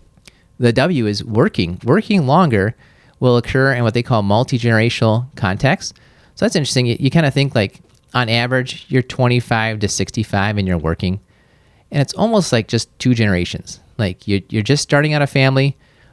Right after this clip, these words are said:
or maybe your kids are just starting out a family. Like, your, your new parents or your new grandparents. That's kinda like the, the two generations of working. And what they're talking about is if we expand out how long people work,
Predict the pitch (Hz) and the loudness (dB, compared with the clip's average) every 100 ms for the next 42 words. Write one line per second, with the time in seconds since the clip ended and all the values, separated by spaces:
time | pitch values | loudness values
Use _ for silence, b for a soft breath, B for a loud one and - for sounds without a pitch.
0 | b 127 117 117 113 - 120 120 120 117 | b 0 4 4 2 -2 0 2 2 0
1 | 117 _ _ _ 120 101 - 135 110 90 | -2 _ _ _ -2 0 0 0 0 -4
2 | - 92 85 80 85 78 87 92 - 95 | -2 -2 -2 -2 -2 -2 -6 -6 -2 -4
3 | - 110 101 127 160 135 143 143 - - | -2 -2 2 2 2 2 2 0 -6 -14
4 | - 127 113 117 107 98 98 80 - - | -2 0 2 2 0 0 -2 -6 -8 -18
5 | _ _ 113 - 139 123 113 110 101 95 | _ _ -4 -2 0 0 0 0 -2 -2
6 | b b b b 110 98 - 110 107 98 | b b b b -8 -4 -2 0 2 2
7 | 95 - 90 80 87 - 76 90 b b | 0 -2 -4 -2 -4 -6 -10 -12 b b
8 | b b b 107 101 123 143 120 127 143 | b b b -2 0 2 2 2 0 0
9 | 110 95 92 - b b b b _ _ | 0 0 0 -4 b b b b _ _
10 | - - 110 - 185 160 - - 123 131 | -20 -8 -8 0 0 0 -4 -4 -2 2
11 | 156 147 143 120 120 120 120 127 92 120 | 2 2 0 0 0 0 0 0 2 2
12 | 147 98 | 2 0